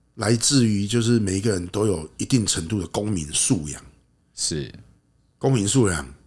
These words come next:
Speaker 1: 靠什么？教育。
Speaker 2: OK，好，了解。
Speaker 1: 了解了哈。哦，所以家庭教育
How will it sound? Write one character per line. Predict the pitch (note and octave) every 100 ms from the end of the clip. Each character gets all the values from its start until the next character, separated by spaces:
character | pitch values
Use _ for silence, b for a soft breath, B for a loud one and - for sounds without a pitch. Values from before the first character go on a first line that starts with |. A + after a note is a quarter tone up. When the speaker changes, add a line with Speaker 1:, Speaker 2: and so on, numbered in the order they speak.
| _ _ _ _ _
Speaker 1:
靠 | - A2
什 | E2+
么？ | C#2 - _ _ _ _ _
教 | - - C2+
育。 | D#2 - - _ _ _ _ _ _ _
Speaker 2:
OK， | C#2+ D2+ - D#2 C#2 C2+ - _
好， | C2 - - - -
了 | C#2 C#2
解。 | - - - _ _ _
Speaker 1:
了 | A2+
解 | G#2+ A2
了 | F2+
哈。 | E2 F#2+ - - _
哦， | E2 D#2
所 | - A2+
以 | A#2 G#2 G#2 - - -
家 | D3 C3
庭 | A2+
教 | G#2 A#2
育 | A#2+ G2